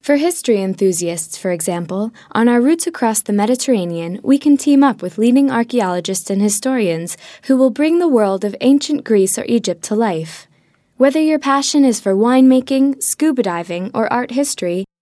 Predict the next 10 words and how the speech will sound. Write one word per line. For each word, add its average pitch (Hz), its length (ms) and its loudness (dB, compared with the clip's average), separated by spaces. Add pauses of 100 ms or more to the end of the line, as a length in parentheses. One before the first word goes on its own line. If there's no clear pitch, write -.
(180)
our 320 180 0
connections 220 640 -2
with 190 160 -8
leading 247 320 2
professionals 185 720 -6
from 208 200 -2
a 202 80 0
variety 208 600 2
of 175 140 -4
organizations 196 920 -4